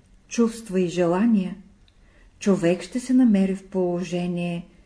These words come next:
да търси начини как да се справи с тях.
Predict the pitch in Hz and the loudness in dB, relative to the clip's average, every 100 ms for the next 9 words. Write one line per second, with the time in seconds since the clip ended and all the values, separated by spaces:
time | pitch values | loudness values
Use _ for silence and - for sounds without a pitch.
0 | _ _ - 175 180 180 175 175 170 180 | _ _ -8 -8 -4 -4 -4 -4 -2 0
1 | 226 - 208 165 147 - _ _ - - | -2 -2 -2 -2 -6 -16 _ _ -20 -8
2 | 170 170 208 226 262 247 - 190 175 175 | -6 -6 -6 -6 -4 -6 -6 -6 -6 -8
3 | - 151 127 | -10 -8 -8